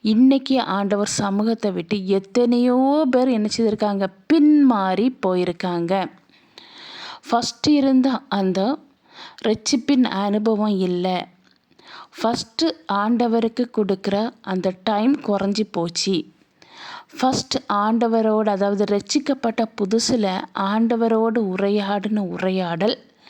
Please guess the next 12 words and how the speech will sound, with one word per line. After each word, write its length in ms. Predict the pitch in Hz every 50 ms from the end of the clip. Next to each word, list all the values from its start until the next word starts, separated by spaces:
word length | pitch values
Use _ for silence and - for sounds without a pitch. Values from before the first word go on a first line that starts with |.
| - - - - - - - - _
இன்றைய 560 | 220 240 240 254 269 262 269 269 269 240 214
நாள்ல 360 | 196 190 180 180 180 190 208 202 202 -
கம்மியாயிருக்கு. 880 | 208 196 190 190 202 202 190 180 175 175 175 - - - - 175 - - _ _ _ _ _ _ _ _ - - - - - _
இனி 300 | - 226 240 262 269 302
மறுபடியும் 760 | 302 269 233 214 196 202 214 202 196 208 202 190 196 208 214
ஆண்டவர் 480 | 202 190 190 185 175 180 175 185 190 - -
சமூகத்துல 460 | 196 185 180 180 180 190 - 208 196 190 -
புதுப்பிக்கப்படு 1000 | - 208 196 254 254 226 - 220 - - 196 196 - 196 180 170 175 170 175 - - _ _ - 190
போறீங்க 300 | 180 185 185 185 180 175
இன்னைக்கு. 460 | 170 170 175 175 170 - - - - _ _ _ _ _ _ _ _ - - - - - - - - - -
ஆண்டவருடைய 640 | - 196 220 233 254 240 247 240 240 240 233 220 240 220 202 208
அன்பால 540 | 208 214 220 214 247 226 226 233 247 262